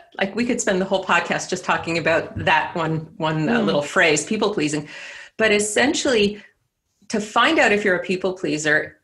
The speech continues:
Speaker 1: you know, ask yourself, am I getting depleted? Am I doing too much? Am I getting resentful or irritable? Am I
Speaker 2: Mm.
Speaker 1: giving and giving and giving even when I don't want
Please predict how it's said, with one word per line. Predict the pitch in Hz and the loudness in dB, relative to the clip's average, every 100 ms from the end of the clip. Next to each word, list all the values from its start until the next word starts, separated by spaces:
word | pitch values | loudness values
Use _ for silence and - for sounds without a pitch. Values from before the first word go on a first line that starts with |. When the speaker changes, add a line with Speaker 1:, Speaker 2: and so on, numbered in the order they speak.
| _ | _
Speaker 1:
you | 220 | 0
know, | 202 202 | 0 2
ask | 233 311 - | 2 2 -2
yourself, | 285 247 147 151 - | -2 0 0 0 -2
am | 208 | 0
I | 285 | 0
getting | 240 240 254 | 2 2 2
depleted? | 202 202 - - 180 190 185 135 | 0 -2 -4 -6 -2 0 0 0
Am | - 175 | 0 0
I | 226 | 0
doing | 196 208 302 311 | 0 0 2 0
too | 302 214 | -2 0
much? | 185 175 139 - - - - - - | 2 2 0 -4 -8 -8 -16 -10 -2
Am | 196 | 2
I | 185 185 | 4 2
getting | 180 214 269 233 | 2 2 2 2
resentful | 175 165 160 185 202 - - 143 | 0 0 2 2 2 -4 -4 -2
or | 143 160 - | -2 -4 -2
irritable? | 185 196 196 156 147 143 - | 2 2 2 2 2 2 0
Am | 170 165 | -2 0
I | 160 156 | 2 2
Speaker 2:
Mm. | 180 170 - - | 0 -8 -12 -8
Speaker 1:
giving | 160 226 277 294 | 2 2 4 4
and | 247 202 | 4 4
giving | 202 202 208 | 4 4 2
and | 190 175 | 2 2
giving | 196 185 180 | 0 0 0
even | 226 254 | 0 0
when | 233 | 2
I | 202 | 2
don't | 196 190 185 | 2 -2 -4
want | 165 175 202 | -2 0 0